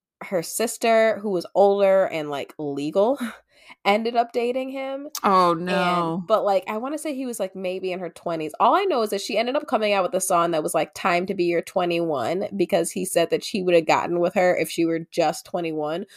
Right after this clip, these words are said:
Speaker 1: which is, like, grooming. Did not age
Speaker 2: Honestly.
Speaker 1: well. Maybe why we can't find it on T V.
Speaker 2: <gasps>
Speaker 1: Um, so definitely a lot of suspect stuff. Then she had, like, a best friend who, like,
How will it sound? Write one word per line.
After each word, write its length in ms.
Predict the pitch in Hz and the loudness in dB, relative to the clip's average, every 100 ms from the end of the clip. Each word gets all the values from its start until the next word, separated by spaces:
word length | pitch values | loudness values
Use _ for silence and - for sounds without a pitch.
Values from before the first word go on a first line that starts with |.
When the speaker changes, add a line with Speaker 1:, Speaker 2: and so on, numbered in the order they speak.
| _ | _
Speaker 1:
which 220 | 240 240 | -4 -2
is, 120 | 247 240 | -2 4
like, 280 | 220 196 - | 6 4 -2
grooming. 880 | 175 214 294 247 190 180 196 285 254 _ _ _ - | 0 4 4 4 4 4 0 -4 -10 _ _ _ 4
Did 180 | 269 294 | 6 8
not 220 | 277 - | 6 2
age 260 | 190 190 170 | 2 2 4
Speaker 2:
Honestly. 80 | 233 | 4
Speaker 1:
well. 340 | 240 269 285 - - | 6 4 0 -12 -12
Maybe 440 | 214 196 208 254 | -2 0 2 2
why 180 | 254 240 | 2 2
we 100 | 233 | 0
can't 300 | - 208 214 | -4 -4 -2
find 280 | 202 196 202 | -4 -2 -2
it 80 | 208 | -4
on 200 | 196 202 | -4 -6
T 240 | - 180 | -6 -6
V. 440 | 175 151 165 294 233 - _ _ _ - | -4 -4 2 2 2 -4 _ _ _ 0
Speaker 2:
<gasps> 840 | 311 302 269 226 208 185 - - | 4 6 6 6 4 2 -4 0
Speaker 1:
Um, 580 | 185 180 165 160 151 202 _ _ _ _ _ _ - | 2 4 2 -2 -8 -14 _ _ _ _ _ _ -4
so 220 | 220 208 | 2 4
definitely 380 | 190 208 233 294 | 4 2 2 0
a 40 | 247 | 0
lot 160 | 233 | 0
of 60 | 214 | -2
suspect 540 | - 208 - 214 208 | -2 -2 -2 -4 -4
stuff. 340 | - 208 190 196 | -4 -2 0 0
Then 100 | 196 | -2
she 100 | 202 | 0
had, 120 | 190 | 0
like, 160 | 190 185 | 0 -2
a 60 | 196 | -2
best 360 | 202 196 - | 0 0 -2
friend 380 | - 233 226 220 | 2 4 4 2
who, 120 | 214 | 0
like, 380 | 185 170 165 - | 2 2 0 -8